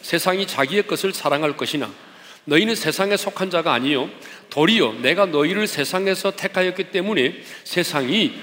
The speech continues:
너희를 미워하느니라." 너희가 이 세상에 살면서 세상에 속하지 아니하고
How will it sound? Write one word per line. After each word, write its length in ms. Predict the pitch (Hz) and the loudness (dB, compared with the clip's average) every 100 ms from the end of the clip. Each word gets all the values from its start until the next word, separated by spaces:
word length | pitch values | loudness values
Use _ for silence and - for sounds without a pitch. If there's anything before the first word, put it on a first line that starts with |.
| - | -6
너희를 540 | 131 127 123 196 120 - - - | 0 0 2 2 2 -4 -18 -8
미워하느니라." 840 | 139 170 214 - 135 120 120 123 139 _ _ _ _ _ _ _ _ _ _ _ _ _ 269 254 214 202 _ _ _ _ _ _ _ _ _ - | -2 2 2 0 -4 -4 -8 -14 -18 _ _ _ _ _ _ _ _ _ _ _ _ _ _ _ _ _ _ _ _ _ _ _ _ _ _ -4
너희가 640 | 139 233 226 220 147 - | 2 2 2 0 -4 -8
이 140 | 214 262 | -4 -4
세상에 400 | - 180 196 202 | -4 -6 -4 -6
살면서 600 | - 147 175 - 131 143 | -4 -4 -4 -6 -10 -14
세상에 380 | - 156 208 240 | -10 -8 -4 -4
속하지 420 | 202 - 190 180 | -6 -4 -2 -2
아니하고 480 | 113 120 117 113 | -4 -4 -6 -8